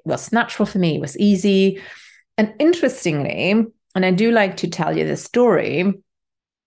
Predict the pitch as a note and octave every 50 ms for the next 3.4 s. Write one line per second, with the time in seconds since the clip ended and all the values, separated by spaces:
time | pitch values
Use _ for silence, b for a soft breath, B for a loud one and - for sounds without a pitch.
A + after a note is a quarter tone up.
0 | _ _ _ _ _ _ _ _ _ - F#3 F#3 G#3+ G3 G3 F#3 - F3 F3 F3+
1 | F3+ F3 E3+ E3+ E3 E3 D#3+ D#3+ D#3 D3+ D3+ D#3 - - - - - G#3 G#3 G3+
2 | F#3+ F#3 F3+ E3+ E3+ E3 E3 E3 E3+ - - - - - F3+ E3+ F3 E3+ E3+ D#3+
3 | E3 D#3+ D#3 D3+ D3 D3 -